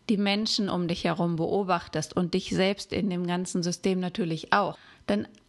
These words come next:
achte bitte einfach darauf, ob es Momente gibt, wo du zickzack läufst und vielleicht andere dazu einlädst, dir mit Coolness und Grausamkeit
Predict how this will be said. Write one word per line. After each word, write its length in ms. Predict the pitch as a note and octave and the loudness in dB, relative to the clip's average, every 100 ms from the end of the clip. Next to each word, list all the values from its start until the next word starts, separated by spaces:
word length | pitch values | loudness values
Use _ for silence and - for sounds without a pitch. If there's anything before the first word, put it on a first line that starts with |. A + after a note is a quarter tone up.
| - | 4
achte 340 | C#4 - B3+ | 4 4 -2
bitte 260 | A3+ A#3+ G#3+ | -2 0 0
einfach 360 | G3 F#3 G3 | 0 0 -2
darauf, 560 | - F#3+ F#3 F#3 F#3+ - - - _ _ | 0 0 2 0 -2 -10 -20 -20 _ _
ob 220 | - A#3 A#3 | 2 2 2
es 240 | G#3+ G3+ | -4 -2
Momente 480 | G3+ F#3+ F#3+ F#3+ G3+ | 0 0 0 0 -2
gibt, 260 | G3 - | -2 -2
wo 140 | F3+ G#3+ | 0 0
du 180 | G#3 G3 | 0 -4
zickzack 720 | - C4 C4 - G3+ F#3 G3+ | -2 -2 -2 0 0 0 0
läufst 580 | G3 A3 C4+ - - - _ | 2 2 -2 -6 -8 -14 _
und 240 | - A#3 | 0 0
vielleicht 460 | A#3 G#3+ G3 F#3 - | 0 -2 -2 -4 0
andere 400 | G3 G3 G3+ G3 | 0 2 -2 -2
dazu 420 | F#3 F3+ - G#3 | -2 -4 -2 0
einlädst, 640 | - F#3 G3+ G#3 G#3 - - | 2 2 2 0 -2 -4 -2
dir 100 | F#3 | 0
mit 260 | F3+ - | -2 -6
Coolness 460 | - A3+ G#3+ G3 F#3 | -2 0 0 -2 -2
und 100 | F3+ | 0
Grausamkeit 680 | F3+ F3+ F3+ E3+ F#3 E3+ | 0 0 0 -2 -2 -4